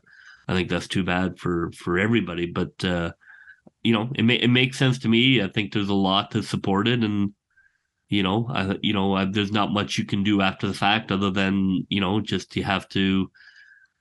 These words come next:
uh, hope that players will, will share symptoms during the game, but sometimes symptoms aren't that clear and there's nothing you can do. It's just,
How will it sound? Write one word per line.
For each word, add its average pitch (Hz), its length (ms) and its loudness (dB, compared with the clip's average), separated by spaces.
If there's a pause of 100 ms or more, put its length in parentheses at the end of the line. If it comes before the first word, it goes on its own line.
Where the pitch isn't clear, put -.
uh, 101 300 2
hope 113 320 0
that 110 180 0
players 110 460 2
will, 110 520 2
will 110 200 4
share 110 480 4
symptoms 107 560 -2
during 107 280 0
the 104 80 0
game, 143 240 4
but 120 120 0
sometimes 131 400 0
symptoms 131 360 2
aren't 113 200 2
that 110 180 0
clear 127 340 2
and 90 280 -4
there's 98 240 0
nothing 107 340 2
you 95 140 0
can 95 160 0
do. 87 180 2
It's 85 140 -2
just, - 320 -4